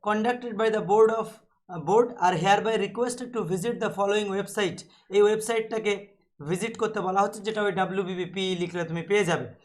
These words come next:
এবং, আহ, কি করতে ক-, বলা হয়েছে? প্রভিশনাল অ্যান্সার কিটাকে চেক করতে বলা হচ্ছে,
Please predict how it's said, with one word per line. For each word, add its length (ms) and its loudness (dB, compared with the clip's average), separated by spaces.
এবং, 240 4
আহ, 200 0
কি 100 -10
করতে 260 -4
ক-, 160 -8
বলা 220 0
হয়েছে? 340 2
প্রভিশনাল 680 0
অ্যান্সার 480 -2
কিটাকে 460 -6
চেক 220 -2
করতে 240 -4
বলা 240 0
হচ্ছে, 400 -4